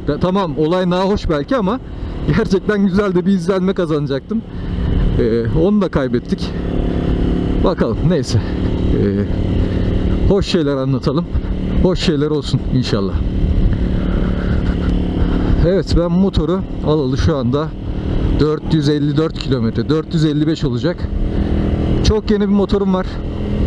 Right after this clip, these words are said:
Ee, motor Küba Cheetah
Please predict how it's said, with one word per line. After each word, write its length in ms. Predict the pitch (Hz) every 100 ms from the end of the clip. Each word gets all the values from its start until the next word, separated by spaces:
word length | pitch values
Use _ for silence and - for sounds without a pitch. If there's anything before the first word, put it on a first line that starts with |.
| - - - - - - -
Ee, 420 | 107 110 110 113 104 - - - - - - - - - - - - - - - -
motor 360 | 165 - 202 196 - - - - -
Küba 280 | 202 165
Cheetah 400 | 156 - - 160